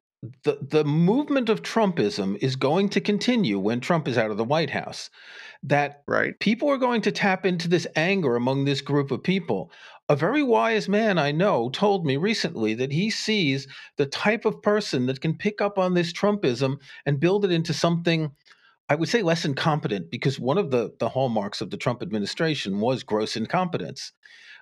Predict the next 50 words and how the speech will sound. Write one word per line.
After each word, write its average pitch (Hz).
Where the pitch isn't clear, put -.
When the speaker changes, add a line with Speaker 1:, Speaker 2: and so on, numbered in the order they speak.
Speaker 1:
Um, 120
Speaker 2:
Mm-hmm. 170
Speaker 1:
I, 131
I, 139
I 143
hate 165
to, 123
the, -
the, 151
sometimes 185
the 135
humor 151
is 113
just -
too 143
much. 127
When 113
there 123
was 123
supposed 143
to 165
be 143
a -
press 143
conference 131
over 120
the 110
weekend 123
with 110
Rudy 120
Giuliani 117
and 110
other 117
people 123
at 107
the 113
Four 127
Seasons, 117
but 127
it 123
actually 131
turned 131
out 123
to 120
be 120
a 110
gardening 120
center 107
called 110
the 104